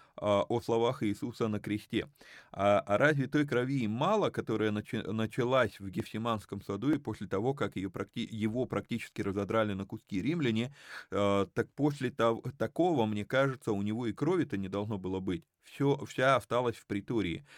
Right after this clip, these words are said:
А если и осталась, то пока прибивали гвоздями руки и ноги, уж точно не должно было остаться. Какая еще нужна кровь? А, значит, смотрите, данный, а, данная фраза,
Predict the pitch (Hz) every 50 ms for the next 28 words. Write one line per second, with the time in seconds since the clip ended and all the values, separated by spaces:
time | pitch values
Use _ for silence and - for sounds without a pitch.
0 | - - - - - - 101 98 107 123 131 - 120 110 101 101 104 - - 139
1 | 156 143 123 104 - - 104 87 - 95 - 110 110 - 104 98 95 101 98 104
2 | 101 98 95 95 98 101 104 101 110 107 101 95 92 95 101 98 - 87 87 90
3 | 107 127 131 107 95 90 - - 120 120 - - 117 104 95 90 90 92 95 95
4 | 104 95 90 90 87 87 90 - 101 92 85 - - - - 90 - 107 110 110
5 | 101 - - 104 101 90 87 95 95 98 - 95 90 - _ - - - - -
6 | - - - 113 117 117 120 - _ - - 123 117 120 143 147 143 143 143 151
7 | 143 143 147 147 135 - - - - 143 185 233 226 220 208 175 147 - - 117
8 | 120 120 120 117 117 117 113 113 117 - - 117 139 170 196 175 151 135 - -
9 | 139 143 135 110 92 95 101 110 123